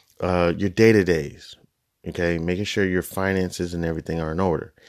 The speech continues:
Then you should have another guardian who's taking care also of your, like, I, I would say your day-to-day personal stuff,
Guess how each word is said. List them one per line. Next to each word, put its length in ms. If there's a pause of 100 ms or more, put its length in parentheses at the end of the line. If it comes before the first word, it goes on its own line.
(380)
Then 260
you 80
should 320
have 180
another 800 (920)
guardian 580 (640)
who's 200
taking 300
care 260
also 500
of 160
your, 180
like, 420
I, 160
I 80
would 160
say 240
your 140
day-to-day 480
personal 540
stuff, 400